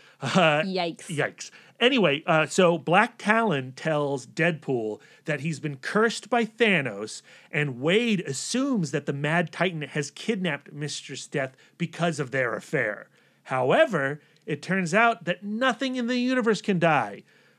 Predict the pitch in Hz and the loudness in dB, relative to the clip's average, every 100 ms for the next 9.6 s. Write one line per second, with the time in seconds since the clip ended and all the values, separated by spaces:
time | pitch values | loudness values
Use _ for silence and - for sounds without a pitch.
0 | - 185 233 233 226 185 170 - 196 208 | -4 0 0 0 0 0 -2 0 0 2
1 | 202 190 - - 190 190 175 - - - | 2 0 -4 -6 2 2 2 -4 -10 -20
2 | _ _ 139 117 175 240 302 - 247 185 | _ _ -20 -2 2 2 0 -2 4 4
3 | 160 131 143 120 123 131 131 135 _ _ | 4 2 -2 0 0 2 2 0 _ _
4 | _ _ 202 208 _ _ _ _ _ _ | _ _ 0 0 _ _ _ _ _ _
5 | - 190 220 220 - 214 285 294 220 202 | -2 2 2 2 -2 0 2 2 2 0
6 | 208 165 208 202 196 190 - _ - 202 | -2 -4 0 0 0 -2 -4 _ 0 2
7 | 208 190 190 - 208 208 - - - 202 | 0 0 -4 -2 0 0 -2 -14 -2 0
8 | 240 294 254 180 151 123 113 - - 135 | 2 2 2 2 2 0 -6 -14 -8 0
9 | 135 117 127 123 98 - | 0 0 -2 -2 -4 -14